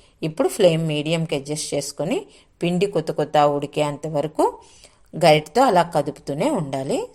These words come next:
సరే, కొత్త కొత్త ఉడుకుతుంది కదా, ఇప్పుడు నిమ్మరసాన్ని యాడ్ చేసుకుందాం. ఫ్రెండ్స్, మీకు నచ్చిందా? నచ్చినట్లయితే తప్పకుండా ట్రై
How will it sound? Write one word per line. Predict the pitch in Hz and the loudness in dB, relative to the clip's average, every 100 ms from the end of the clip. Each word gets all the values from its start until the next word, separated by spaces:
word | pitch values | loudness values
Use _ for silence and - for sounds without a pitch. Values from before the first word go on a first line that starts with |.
| - | -6
సరే, | 156 156 | -4 -2
కొత్త | 156 - - | -4 -8 -10
కొత్త | 139 151 | -2 0
ఉడుకుతుంది | 143 147 - 151 147 | 0 -4 -6 -6 -4
కదా, | 147 339 | 0 0
ఇప్పుడు | 427 208 180 | 0 -2 -2
నిమ్మరసాన్ని | 151 143 135 156 226 349 | -2 -4 -4 -8 -6 -4
యాడ్ | 151 - | -6 -8
చేసుకుందాం. | 139 - - 135 262 539 _ _ _ _ _ _ _ _ _ _ _ - | -12 -12 -14 -8 -8 -8 _ _ _ _ _ _ _ _ _ _ _ -8
ఫ్రెండ్స్, | 165 160 - | -4 -4 -2
మీకు | 180 165 | -4 -2
నచ్చిందా? | 156 - 170 151 156 147 | -4 -4 -6 -2 -2 -2
నచ్చినట్లయితే | 135 - 170 160 147 135 143 139 | -8 -6 -6 -2 -4 -2 -4 -4
తప్పకుండా | 135 - 147 135 180 | -8 -8 -8 -2 -2
ట్రై | 170 143 | -2 -6